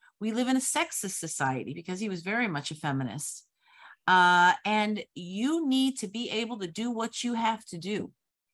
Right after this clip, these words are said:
And you need to understand that, you know, what it means to be free as a Black person, as a Black woman, uh, is that you can't accept the paradigms that say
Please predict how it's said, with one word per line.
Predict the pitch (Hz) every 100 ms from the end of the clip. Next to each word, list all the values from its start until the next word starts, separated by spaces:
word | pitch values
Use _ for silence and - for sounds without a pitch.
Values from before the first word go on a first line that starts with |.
| _ _ _ _ _ _
And | 185 196 202 196 190 -
you | 170 180 240 269
need | 277 269
to | 240 -
understand | 196 202 - 233 254 240 202 185
that, | 175 175 175 -
you | 196
know, | 165
what | 160 185
it | -
means | 190 214 247 254 247
to | - 226
be | 214
free | - 254 269 254 208
as | - 180
a |
Black | 185 190 185 -
person, | - 233 - 202 165
as | 160 170
a |
Black | 175 180 175
woman, | 208 233 160 117 131 _ _ - _ _
uh, | 175 175 175 -
is | 196 220 214
that | 202
you | 226
can't | 254 - 202 -
accept | 214 - - 294 - 175
the | 175
paradigms | - 240 262 220 135 113 85 - - - _ _ _ _ _ _
that | 180 185
say | - 208 185 175 170